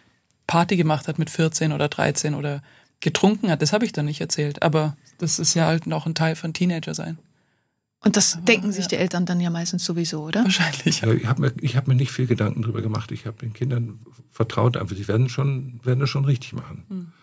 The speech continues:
Speaker 3: Ich hatte Schwierigkeiten, als sie klein waren und das erste Mal alleine zur Schule gingen. Da habe ich gedacht, „Ah, der Verkehr“ und „ah“, bis meine Frau gesagt hat, „Jetzt lass sie doch.
Speaker 1: Ja.
Speaker 3: Wir haben's doch gemacht mit ihnen, die können das.“
Speaker 1: Ja.
Speaker 3: „Na gut, dann gehe ich halt nicht mit.“ Ja.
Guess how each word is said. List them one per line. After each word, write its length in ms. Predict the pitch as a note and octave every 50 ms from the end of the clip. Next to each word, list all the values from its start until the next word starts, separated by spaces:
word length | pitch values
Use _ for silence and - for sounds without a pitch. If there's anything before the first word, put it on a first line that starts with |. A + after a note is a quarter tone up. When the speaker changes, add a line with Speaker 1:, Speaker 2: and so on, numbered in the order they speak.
| _ _ _
Speaker 3:
Ich 120 | - - -
hatte 220 | A#2+ B2 C3+ B2
Schwierigkeiten, 720 | B2 - - D3+ D#3 D#3+ - - - B2 A2+ A2 G#2 A#2 A2
als 200 | - - A2 -
sie 80 | -
klein 360 | G#2 - - G#2+ A2 B2 C3 B2+
waren 140 | B2 A2
und 60 | A2 G#2+
das 120 | A2 A2
erste 280 | - - A2+ A2 - A2+
Mal 80 | G#2
alleine 340 | - G#2 G#2 G2+ G#2+ A2 G#2+
zur 140 | G#2 - -
Schule 260 | - - A#2+ B2 A#2+
gingen. 200 | G#2 A2 G#2+ A2
Da 120 | G#2+ G#2 G2+
habe 160 | G2+ G#2+ G#2+
ich 80 | A2 -
gedacht, 280 | G2+ - F#2+ G#2 G#2+
„Ah, 640 | A2+ G#2+ G#2+ G#2+ A2 A2+ A2 A2 G#2+ G#2+ A2 A2+ A2
der 180 | G#2 G#2+ G#2+ G#2+
Verkehr“ 540 | - A#2 A2 - - A2+ A#2 A#2+ A2+ A2
und 120 | G#2+ G2+ G#2
„ah“, 460 | G#2 G#2 A2+ A2+ A2+ A2+ A2+ A2+ A#2 - - - - - - -
bis 180 | - B2+ - -
meine 180 | C3 B2 A#2
Frau 220 | A#2+ - - G#2 A#2
gesagt 280 | A2+ A#2 A2+ G#2+ G#2 A2
hat, 100 | A2+ G#2+ G#2+ - - - _ _ _ _ _ _ _ _
„Jetzt 140 | - - -
lass 220 | G2+ G#2+ A#2+ -
sie 80 | - A2+
doch. 320 | - - - C3+ A#2+ - - E3+
Speaker 1:
Ja. 160 | E3+ E3+ D#3+ - - _ _
Speaker 3:
Wir 100 | - G2
haben's 160 | G2 A2+ A#2+
doch 160 | - A2+ - -
gemacht 400 | - F#2+ F#2 A#2 - - - -
mit 100 | F#2 -
ihnen, 140 | G2 F#2+ F2+
die 80 | G2+
können 300 | - - - A2 C3+ C3+ A2
das.“ 320 | D2 C#2 - - - - -
Speaker 1:
Ja. 160 | - F3+ E3+ - - - - _ - -
Speaker 3:
„Na 80 | - F#2
gut, 360 | F2 - G2 G2 G2+ G#2+ G#2+ F2+
dann 220 | E2 E2 E2+ F2
gehe 140 | - E2+ F2+
ich 140 | F2+ F2 -
halt 160 | F2+ E2+ -
nicht 220 | F2 E2 - - -
mit.“ 160 | D#2 - -
Ja. 80 | -